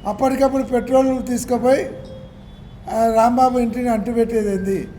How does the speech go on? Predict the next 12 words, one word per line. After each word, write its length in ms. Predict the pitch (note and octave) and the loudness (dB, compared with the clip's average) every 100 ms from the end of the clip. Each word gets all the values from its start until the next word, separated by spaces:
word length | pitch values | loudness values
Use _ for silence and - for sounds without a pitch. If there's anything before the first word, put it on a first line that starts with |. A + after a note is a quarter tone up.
| - - - G#3+ | -16 -16 -8 -2
అవంటే 520 | A#3+ B3+ D4 C4+ B3 | 0 0 2 2 0
ఇవన్నీ 380 | A3+ A#3 B3+ C4+ | 0 0 -2 -2
మీరు 220 | B3+ A#3+ | -2 -2
ముందే 300 | A3 A3 B3 | -2 0 0
ప్రొక్యూర్ 560 | B3 A3+ - A#3 G#3+ A3 | 0 -2 -2 -4 -2 -2
చేసి 400 | G3+ A3 F#4+ - - - - - - - - - | -2 -4 -6 -6 -14 -16 -16 -18 -18 -18 -14 -4
అరాచకాలు 720 | G3+ A#3 B3 B3 A#3+ A#3 A3+ | 4 4 4 0 2 2 2
చేయడానికి 680 | A3 A3 A3 A3 C4 G4 - - - - - - - - - - | 2 2 0 -2 -4 -6 -10 -16 -18 -20 -18 -18 -18 -18 -18 -8
ఒక 420 | G#3+ A#3 A3 F3+ - - - - - - - - | 0 4 4 0 -8 -16 -18 -16 -18 -18 -16 -4
టీంని 360 | A#3 C4 B3+ A#3 | -2 0 -2 0
తయారు 360 | A3+ G#3+ A3 | 4 6 4
చేసుకుంటా 760 | G#3 G#3 G#3+ G#3+ G3+ B3+ E4 | 2 -4 -4 -4 0 0 0